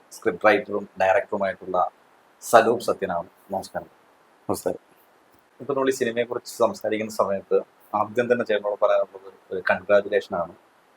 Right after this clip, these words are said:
Speaker 1: കാരണം ഞങ്ങള് പ്രേക്ഷകരെ സംബന്ധിച്ച് ഒരു മനോഹരമായ ചിത്രമാണ് ചേട്ടൻ ഒരുക്കിയിരിക്കുന്നത്. അതുകൊണ്ട് തന്നെ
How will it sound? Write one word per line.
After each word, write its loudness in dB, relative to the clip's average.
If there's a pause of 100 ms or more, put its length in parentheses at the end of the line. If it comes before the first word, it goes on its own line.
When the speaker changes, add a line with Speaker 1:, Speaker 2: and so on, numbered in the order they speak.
(140)
Speaker 1:
കാരണം 4
ഞങ്ങള് 4
പ്രേക്ഷകരെ 6
സംബന്ധിച്ച് -10
ഒരു -6
മനോഹരമായ -2
ചിത്രമാണ് -8 (140)
ചേട്ടൻ -6
ഒരുക്കിയിരിക്കുന്നത്. -10
അതുകൊണ്ട് -6
തന്നെ -12